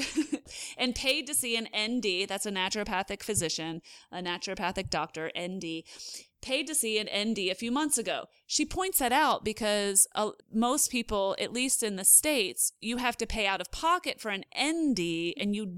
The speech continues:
don't typically have to pay much more than fifteen or twenty-five dollars to see an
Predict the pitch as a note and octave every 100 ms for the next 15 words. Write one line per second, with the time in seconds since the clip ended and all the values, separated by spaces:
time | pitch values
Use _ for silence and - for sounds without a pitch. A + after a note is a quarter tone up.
0 | D#3 A3+ A3+ D4 D4 - - G#3 G#3 F#3+
1 | G3+ F#3+ G3 - G3 F#3 F#3+ F#3 - G3+
2 | F#3 F#3 F3 F#3+ - F#3+ F3 - F#3 E3+
3 | F3+ E3+ F3 E3+ - F3 - E3 D#3+